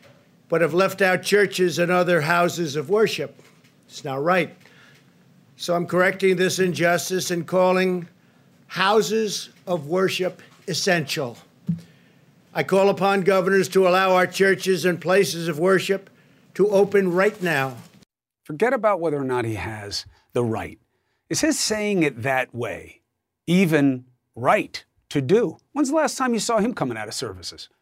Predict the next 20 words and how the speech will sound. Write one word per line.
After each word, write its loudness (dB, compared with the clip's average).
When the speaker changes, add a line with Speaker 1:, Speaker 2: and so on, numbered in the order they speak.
Speaker 2:
by -2
the -10
way? -12
So -6
why 0
is -2
it -2
so -2
important -2
to -4
him -4
now? -4
I -16
wonder 2
if -4
it -8
has -12
anything 2
to 0
do -4